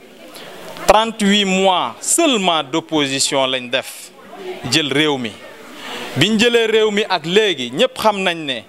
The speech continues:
avec la coalition Benno Bokk Yaakaar, Alliance pour la République di ci jouer un cen-, un rôle centrique, euh, booboog léegi pertuñu benn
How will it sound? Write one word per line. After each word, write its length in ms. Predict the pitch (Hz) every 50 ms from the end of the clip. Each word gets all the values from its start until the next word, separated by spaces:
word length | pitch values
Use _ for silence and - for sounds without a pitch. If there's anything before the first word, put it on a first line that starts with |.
| - - - - - - - -
avec 340 | 180 196 196 226 233 208 -
la 160 | 214 196 185 175
coalition 600 | - - 214 226 220 214 202 185 - 190 175 170
Benno 320 | 160 165 160 160 160 151
Bokk 240 | 143 147 143 139 -
Yaakaar, 520 | 143 139 143 135 165 170 196 202 202 202 202 - - - - - - - - - - -
Alliance 440 | 165 196 214 214 208 202 190 -
pour 160 | - - 185 180
la 180 | 175 165 165
République 500 | 165 175 175 - - 180 165 175 175 160
di 120 | 147 175 175
ci 160 | 180 180 160
jouer 260 | 151 170 185 170 165 -
un 180 | 170 170 170
cen-, 360 | 160 - - 214 196 190 190 185
un 160 | - 180 180 180
rôle 240 | 180 208 202 180 160
centrique, 540 | - - - 214 226 220 - 226 - - - - - - - - - - - - - - -
euh, 240 | - 156 165 170 170 170 - - - - - - - -
booboog 440 | 160 156 202 220 220 208 220 196
léegi 260 | 190 196 196 190 185 -
pertuñu 480 | - 214 214 208 - - 196 185 180
benn 320 | 160 156 170 175 160 170